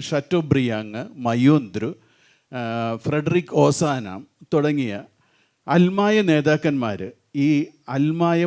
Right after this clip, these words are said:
മുന്നേറ്റത്തിന് വിത്ത് പാകി. അങ്ങനെ രണ്ടാം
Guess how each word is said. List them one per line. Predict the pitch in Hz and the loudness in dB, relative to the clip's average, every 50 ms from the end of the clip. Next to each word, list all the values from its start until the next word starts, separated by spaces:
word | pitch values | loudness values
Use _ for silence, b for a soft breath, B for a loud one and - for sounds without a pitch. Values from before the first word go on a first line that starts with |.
| 165 | 0
മുന്നേറ്റത്തിന് | 143 135 127 127 131 127 113 127 120 107 127 120 120 117 - - 120 | 0 -2 -2 -2 -4 -4 -4 -4 -6 -6 -6 -6 -8 -8 -10 -8 -8
വിത്ത് | 117 110 - - 147 117 104 | -8 -6 -4 -4 -4 -4 -4
പാകി. | 95 90 87 78 80 90 101 _ _ 120 120 | -8 -10 -10 -12 -16 -20 -20 _ _ -10 -10
അങ്ങനെ | 120 117 131 135 117 101 104 139 - _ b b b b b b b | -8 -8 -8 -8 -8 -8 -10 -14 -18 _ b b b b b b b
രണ്ടാം | 143 170 175 190 196 196 233 240 | -2 0 0 0 0 0 0 0